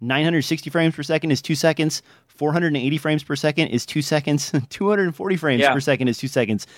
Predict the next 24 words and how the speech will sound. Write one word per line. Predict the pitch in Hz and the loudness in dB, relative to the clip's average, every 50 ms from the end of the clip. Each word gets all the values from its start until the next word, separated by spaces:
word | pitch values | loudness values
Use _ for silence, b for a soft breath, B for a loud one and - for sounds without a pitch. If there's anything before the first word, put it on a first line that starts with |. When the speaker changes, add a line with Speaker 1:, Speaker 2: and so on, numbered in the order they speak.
| B B B | B B B
Speaker 1:
That's | 139 151 143 | 0 0 0
so | - - 233 | 2 2 2
weird. | 208 175 202 240 220 156 123 | 2 2 2 0 0 0 0
Like, | 123 117 110 95 - - B B B B B B | -2 -4 -4 -6 -10 -18 B B B B B B
wh-, | - 127 135 151 160 160 - | -6 -2 0 2 0 0 -2
what? | 131 131 165 196 | -2 -2 0 0
It, | 202 165 120 120 160 | 0 -2 -4 -4 -2
you | 175 | 0
Speaker 2:
It, | 202 | 2
Speaker 1:
know, | 175 160 | 2 4
it | 151 226 | 4 4
Speaker 2:
you | 254 | 4
Speaker 1:
can't | 262 226 208 | 2 2 0
be | 208 | 0
a | 156 | -2
buffer | - - 180 240 - - 151 | 0 0 -2 -2 -2 -2 -2
issue | 127 135 139 - 147 151 | -2 -2 0 0 0 0
because, | 147 156 139 156 139 127 - - - - b b b b b b b | 0 0 2 2 2 2 0 -4 -10 -16 b b b b b b b
you | - 123 151 | -10 -4 -2
know, | 175 160 143 | 0 0 0
the, | 135 135 131 131 127 127 127 120 98 - | 0 0 0 2 2 0 0 -2 -6 -12
the | - 131 127 120 | -8 -4 -4 -4
frame | - - 180 226 269 214 | -2 -2 -2 0 0 0
rate | 151 120 113 107 | 0 0 -2 -4